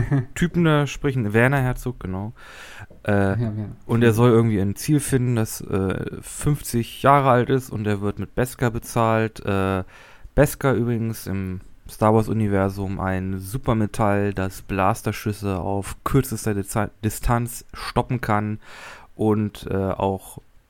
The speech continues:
Speaker 2: von Lichtschwertern nicht durchtrennt werden kann.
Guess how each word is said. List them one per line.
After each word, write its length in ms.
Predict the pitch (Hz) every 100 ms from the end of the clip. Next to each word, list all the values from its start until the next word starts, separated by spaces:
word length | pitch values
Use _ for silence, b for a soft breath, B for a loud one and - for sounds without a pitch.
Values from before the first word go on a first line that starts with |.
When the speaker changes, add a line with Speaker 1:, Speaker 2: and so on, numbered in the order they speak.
| _
Speaker 2:
von 580 | - - 101 98 95 92
Lichtschwertern 1300 | 98 107 104 - - - 107 104 107 98 98 95 95 - - _ -
nicht 240 | 107 131 113
durchtrennt 460 | 104 - 113 110
werden 300 | 98 95 98
kann. 420 | - 95 92 92